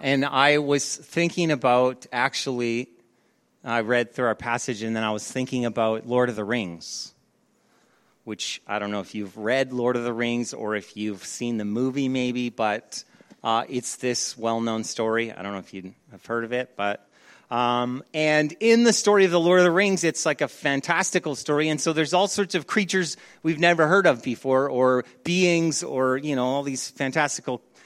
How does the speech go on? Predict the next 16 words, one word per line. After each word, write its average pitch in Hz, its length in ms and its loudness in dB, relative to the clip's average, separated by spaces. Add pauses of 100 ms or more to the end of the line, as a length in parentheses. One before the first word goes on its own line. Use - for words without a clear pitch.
(120)
things 151 440 2
that 123 180 0
are 120 120 2
in 139 160 -2
the 139 80 0
story. 135 480 4 (340)
And 170 400 4
one 262 200 6
of 220 160 2
them 170 280 4
is 180 540 2 (240)
this - 260 0
creature 208 480 2
called 190 400 4
an 170 160 2
Ent, 180 560 -4